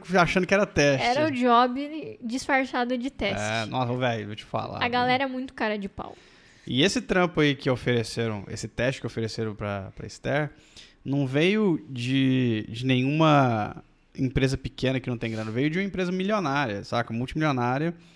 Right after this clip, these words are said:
Speaker 1: E, e é estranho, né? Porque a gente tem a noção sempre que esses lugares são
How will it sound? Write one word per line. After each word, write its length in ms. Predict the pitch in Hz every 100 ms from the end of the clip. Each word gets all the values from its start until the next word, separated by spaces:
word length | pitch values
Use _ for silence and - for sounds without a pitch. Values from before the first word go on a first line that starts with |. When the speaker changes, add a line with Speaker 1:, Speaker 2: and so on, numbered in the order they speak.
| _ _ _ - -
Speaker 1:
E, 680 | 127 127 131 131 127 127 - _ _ _ -
e 100 | 139
é 60 |
estranho, 580 | 156 - - 170 202 160
né? 120 | 147
Porque 180 | - -
a 60 | 135
gente 200 | 151 151
tem 120 | 151
a 40 |
noção 280 | 160 147 156
sempre 360 | 151 165 170 175
que 280 | 175 180 175
esses 300 | 165 160 160
lugares 420 | 160 139 139 151
são 580 | - 156 175 190 254